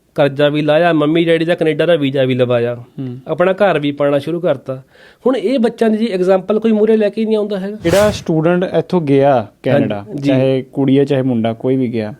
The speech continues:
Speaker 2: ਸਟਰਗਲ ਤਾਂ ਸਾਰਿਆਂ ਦੀ ਸੇਮ ਹੀ ਹੁੰਦੀ ਹੋਏਗੀ।
Speaker 1: ਵੀਰੇ ਦੇਖ, ਸਟਰਗਲ ਸਾਰਿਆਂ ਦੀ ਸੇਮ ਆ, ਸਟਰਗਲ ਦੋ ਤਰੀਕੇ ਦੀ ਆ। ਹੁਣ ਸਾਡਾ ਉੱਥੇ ਕੋਈ ਨਹੀਂ ਸੀਗਾ ਜਦੋਂ ਅਸੀਂ ਗਏ।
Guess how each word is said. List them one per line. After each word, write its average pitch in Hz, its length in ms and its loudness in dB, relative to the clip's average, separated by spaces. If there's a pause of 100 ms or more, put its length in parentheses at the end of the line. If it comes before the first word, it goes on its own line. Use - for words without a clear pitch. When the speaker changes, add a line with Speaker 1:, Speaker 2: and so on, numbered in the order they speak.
Speaker 2:
ਸਟਰਗਲ 165 440 0
ਤਾਂ 214 100 2
ਸਾਰਿਆਂ 202 260 2
ਦੀ 226 80 2
ਸੇਮ 202 320 2
ਹੀ 247 40 4
ਹੁੰਦੀ 156 260 2
ਹੋਏਗੀ। 156 200 0
Speaker 1:
ਵੀਰੇ 233 200 0
ਦੇਖ, 214 300 0
ਸਟਰਗਲ 196 500 0
ਸਾਰਿਆਂ 202 320 0
ਦੀ 214 80 -4
ਸੇਮ 147 380 -2
ਆ, 185 40 4
ਸਟਰਗਲ 202 320 0
ਦੋ 165 200 0
ਤਰੀਕੇ 156 380 -4
ਦੀ 139 80 -2
ਆ। 156 40 4
ਹੁਣ 170 40 0
ਸਾਡਾ 160 300 0
ਉੱਥੇ 180 200 0
ਕੋਈ 185 200 2
ਨਹੀਂ 214 100 2
ਸੀਗਾ 123 180 -4
ਜਦੋਂ 123 140 -4
ਅਸੀਂ 120 120 -8
ਗਏ। 104 160 -10